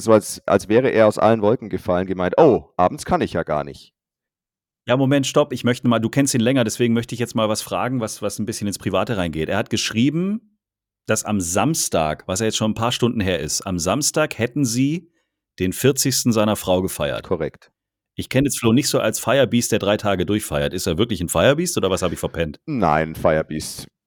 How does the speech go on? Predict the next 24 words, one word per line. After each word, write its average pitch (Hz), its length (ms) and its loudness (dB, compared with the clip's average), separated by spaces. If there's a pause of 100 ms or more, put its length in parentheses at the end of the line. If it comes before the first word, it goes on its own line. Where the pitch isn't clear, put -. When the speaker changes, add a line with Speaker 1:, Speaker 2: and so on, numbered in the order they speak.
Speaker 1:
ist - 140 -4
nicht 104 160 -4
das 92 140 -2
Wort, 90 160 0
das 85 100 -8
mir 76 120 -6
einfällt 80 340 -4
bei - 140 -4
ihm. 85 180 -8 (1200)
Speaker 2:
Drei 98 160 2
Tage 95 260 -2
Nonstop-Party. 85 600 -2
Speaker 1:
Aber 87 260 0
ich - 220 -12
glaub 98 260 0
sogar, 110 480 0 (140)
sind - 160 -10
die 147 100 -4
nicht 135 140 -10
sogar 123 240 -2
gerade 139 220 0
unterwegs 139 320 -6
nach 151 120 -4
München? 82 460 -12